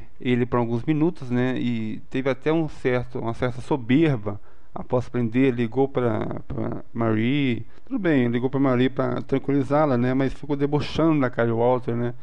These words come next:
ele sem saber que poucos minutos dali a coisa ia ficar feia para o seu lado. E foi bem o que comentei, né, no podcast, né? Ele estava tendo atitudes que justificariam a sua morte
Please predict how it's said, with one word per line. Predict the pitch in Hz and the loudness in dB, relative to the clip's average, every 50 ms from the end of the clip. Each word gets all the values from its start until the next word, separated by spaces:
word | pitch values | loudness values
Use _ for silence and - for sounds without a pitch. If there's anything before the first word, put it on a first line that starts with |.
| - - - - - | -10 -10 -10 -8 -2
ele | 120 120 120 120 123 120 117 113 | 0 2 2 4 4 2 2 2
sem | - - 127 123 | 0 -2 -2 -2
saber | - - 120 117 107 113 117 113 | 0 -2 -2 -2 0 -2 -2 -2
que | - - - 120 117 113 - - - - | -2 -4 -4 -4 -4 -4 -4 -6 -4 -2
poucos | 165 165 - - | -2 -2 0 -2
minutos | 143 127 127 120 | -2 -2 -2 0
dali | 123 123 117 113 110 107 110 113 - - - - - - - - - - | 0 0 0 2 0 -2 -2 -4 -6 -8 -8 -10 -8 -8 -8 -10 -8 -6
a | - 123 | -6 -6
coisa | - - 117 117 113 | -4 0 0 0 2
ia | 117 | 0
ficar | 117 - - 123 117 | -2 -2 -4 -4 -4
feia | - - - 110 107 107 107 | -4 -6 -4 -2 -2 -2 0
para | 110 107 104 | 0 -2 -2
o | 104 | -2
seu | 101 - 117 117 | -2 -4 -4 -2
lado. | 110 104 - - - - - - - - - - - | -2 -4 -4 -6 -8 -8 -8 -8 -8 -10 -10 -8 -6
E | - 180 - | -4 -4 0
foi | - 214 220 | 2 2 2
bem | 202 208 208 | 2 2 2
o | 214 208 | 2 0
que | - - | -4 -4
comentei, | - - 214 220 220 214 - - 156 165 160 | -4 -2 -2 -2 -4 -4 -2 0 0 2 2
né, | 143 | 2
no | 131 135 127 - | 2 0 0 0
podcast, | 135 135 131 - - 117 113 113 113 110 - - | -2 -2 -4 -4 -2 0 0 0 0 0 -2 -4
né? | 113 113 113 117 | -4 -4 -4 -4
Ele | 120 120 | -6 -6
estava | 117 - 127 127 131 131 | -2 -2 0 0 0 -2
tendo | - 131 131 | -2 -4 -4
atitudes | 120 - 135 - - - 147 160 147 135 - | -4 -4 -6 -6 -2 0 0 0 0 0 -4
que | - - 139 | -2 -4 -2
justificariam | 131 143 139 - - - 147 135 120 113 117 120 120 117 113 | -2 -2 -4 -6 -4 -2 0 0 2 0 0 0 0 0 0
a | 113 | -2
sua | - - 135 | -2 -2 0
morte | 139 131 120 120 123 123 - - - 127 127 | 0 2 2 2 0 0 -2 -4 -6 -6 -6